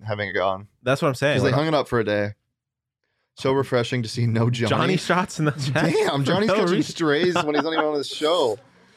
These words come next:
Speaker 2: <laughs>
Speaker 1: Johnny will actually be on this show tomorrow.
Speaker 2: Yeah, see
Speaker 1: First
Speaker 2: how
Speaker 1: time.
Speaker 2: refreshing it is with no Shane tomorrow.
Speaker 1: Yeah, no Shane tomorrow.
Speaker 2: Glasses
Speaker 1: Uh,
Speaker 2: gang, yes.
Speaker 1: Sean and Johnny will be coming to you live, um, right after the Las Vegas Bowl, after A S U ha-, has a thrilling thir-,
Speaker 2: <laughs>
Speaker 1: thirteen to ten victory. Blind Boys.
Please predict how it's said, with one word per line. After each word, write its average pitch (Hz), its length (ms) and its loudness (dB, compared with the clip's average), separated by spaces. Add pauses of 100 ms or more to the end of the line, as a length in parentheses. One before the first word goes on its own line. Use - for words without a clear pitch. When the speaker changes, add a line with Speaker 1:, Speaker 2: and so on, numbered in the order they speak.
Speaker 2:
<laughs> - 340 -4
Speaker 1:
Johnny 233 320 2
will 214 180 0
actually 233 340 0
be 151 160 2
on 233 140 2
this 208 180 0
show 220 160 0
tomorrow. 185 580 2
Speaker 2:
Yeah, 139 280 2
see - 80 2
Speaker 1:
First 180 140 2
Speaker 2:
how 202 80 2
Speaker 1:
time. 202 120 2
Speaker 2:
refreshing 175 360 0
it 170 60 2
is 156 120 0
with 131 80 -2
no 131 120 2
Shane 139 360 0
tomorrow. 85 320 -4
Speaker 1:
Yeah, 160 480 2
no 160 120 0
Shane 180 360 -4
tomorrow. 139 560 0
Speaker 2:
Glasses 117 280 2
Speaker 1:
Uh, 110 40 0
Speaker 2:
gang, 98 240 -8
yes. 98 180 -6
Speaker 1:
Sean 160 460 2
and 131 360 -6
Johnny 139 340 4
will 120 160 0
be 117 120 -6
coming 123 240 -6
to 110 60 -14
you 113 80 -14
live, 107 500 0 (320)
um, 107 280 2
right 113 180 2
after 120 260 2
the 113 60 0
Las 107 280 0
Vegas 117 360 0
Bowl, 107 400 2
after 110 260 0
A 110 140 4
S 107 180 -4
U 110 140 0
ha-, 127 100 0 (160)
has 113 160 0
a 104 60 -4
thrilling 123 420 0
thir-, 127 240 2 (260)
Speaker 2:
<laughs> - 240 -20
Speaker 1:
thirteen 127 360 0
to 117 40 0
ten 110 260 -2
victory. 107 340 -2
Blind 117 280 2
Boys. 110 380 2